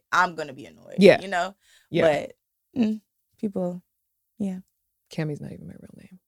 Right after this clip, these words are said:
Speaker 1: Oh, what's your real name? Oh, you don't wanna tell your
Speaker 2: This
Speaker 1: bestie?
Speaker 2: is a confession.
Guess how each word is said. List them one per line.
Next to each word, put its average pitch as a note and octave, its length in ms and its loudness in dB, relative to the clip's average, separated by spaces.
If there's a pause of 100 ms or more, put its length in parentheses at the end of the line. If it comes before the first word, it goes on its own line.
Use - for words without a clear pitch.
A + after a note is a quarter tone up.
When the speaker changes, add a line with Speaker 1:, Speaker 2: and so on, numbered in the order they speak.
(320)
Speaker 1:
Oh, E3+ 280 -6 (180)
what's G#3 200 -8
your G#3+ 100 -10
real G#3+ 120 -8
name? G3 300 -10 (140)
Oh, F#3+ 40 -4
you F#3 120 -2
don't F3+ 120 -6
wanna F3 160 -12
tell F#3 140 -18
your F#3 100 -8
Speaker 2:
This C#3+ 220 -4
Speaker 1:
bestie? E3+ 60 -8
Speaker 2:
is - 180 -10
a E3+ 100 -6
confession. F3 680 -10